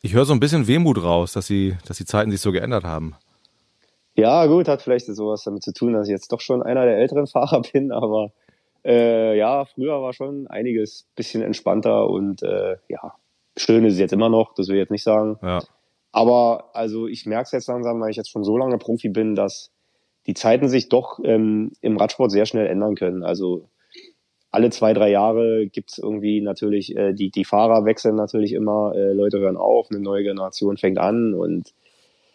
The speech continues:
Speaker 2: ja, und was im Radsport an Professionalität jetzt betrieben wird, das ist halt schon,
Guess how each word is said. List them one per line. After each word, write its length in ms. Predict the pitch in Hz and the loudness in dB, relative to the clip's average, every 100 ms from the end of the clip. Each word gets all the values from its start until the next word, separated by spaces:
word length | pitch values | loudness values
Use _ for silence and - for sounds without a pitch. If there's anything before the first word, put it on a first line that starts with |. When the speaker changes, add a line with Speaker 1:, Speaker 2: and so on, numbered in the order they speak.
| _ _ _ _ - | _ _ _ _ 2
Speaker 2:
ja, 220 | 101 92 | 4 4
und 580 | 90 90 98 98 - - _ | 0 -4 -4 -6 -10 -16 _
was 300 | - 104 113 | 0 0 2
im 160 | - 104 | 2 4
Radsport 600 | 107 - 110 110 104 - - | 4 4 4 4 2 -4 -2
an 340 | 98 104 101 | 2 2 0
Professionalität 880 | - 101 101 101 104 98 95 113 117 | 0 -4 -2 -2 0 0 2 2 4
jetzt 180 | 113 - | 2 0
betrieben 420 | - 113 113 107 | -6 -2 0 2
wird, 200 | 104 - | 0 -2
das 100 | 92 | -8
ist 140 | 110 - | -6 -4
halt 160 | 95 | -2
schon, 420 | - 98 98 95 | 0 0 -2 -4